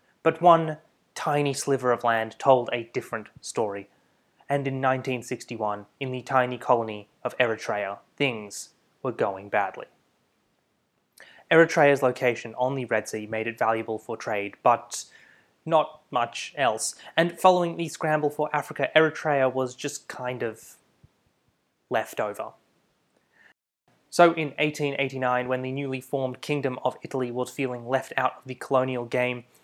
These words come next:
they first bought a parcel of land for a shipping port, then just conquered the country in eighteen eighty-nine. The colony would be absorbed into Italian East Africa in nineteen thirty-six before falling to the British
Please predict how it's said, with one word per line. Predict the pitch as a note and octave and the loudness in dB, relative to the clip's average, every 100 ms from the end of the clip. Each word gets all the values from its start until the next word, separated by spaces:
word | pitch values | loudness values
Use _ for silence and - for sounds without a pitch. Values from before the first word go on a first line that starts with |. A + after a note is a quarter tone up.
| - _ | -20 _
they | D3+ D#3 | 2 2
first | D3+ D#3 D3 C#3 - | 0 2 2 0 -2
bought | C#3+ C#3 - | 0 0 -4
a | C3 | -2
parcel | C#3+ C#3 C#3+ C3 | 4 4 4 0
of | C3 | 2
land | C#3 C#3 - | 2 2 0
for | C#3 - | -2 0
a | |
shipping | C3 - F3+ | -4 -4 -2
port, | D#3+ E3+ - | 2 2 4
then | D#3 C3+ | 2 2
just | C3 - - - - - - - | 0 -4 -12 -20 -20 -20 -12 6
conquered | F3 C#3 B2+ | 8 8 0
the | - | 2
country | C3 A2 A2 | 2 0 -8
in | B2 B2 A2+ A#2 | -6 -6 -4 -8
eighteen | A#2 A2 | -6 -8
eighty-nine. | G#2+ A2+ G#2 G#2+ _ - - - | -8 -8 -10 -10 _ -20 -20 -14
The | - | -2
colony | F3+ F#3 E3 D#3+ | 6 8 6 2
would | D#3+ C#3+ | -2 0
be | D3+ | 0
absorbed | D3 C#3 C#3+ C#3 | 0 4 4 4
into | C#3 C3 B2+ | -2 -6 -6
Italian | - C#3+ C3+ B2+ C#3 | -4 -2 0 -2 -6
East | B2 | -2
Africa | C3+ B2+ C#3 B2 - | 0 0 -2 -6 -6
in | B2+ | 0
nineteen | B2+ B2+ C3 | 0 0 -4
thirty-six | A#2+ B2 B2 F#3+ F3+ | -2 -2 0 -2 -2
before | - D3 D#3+ | -6 2 2
falling | - E3 D#3 D3 | 4 4 4 0
to | C#3 C#3+ | -4 -4
the | C3+ | -2
British | C#3+ D3 C#3 | 0 2 2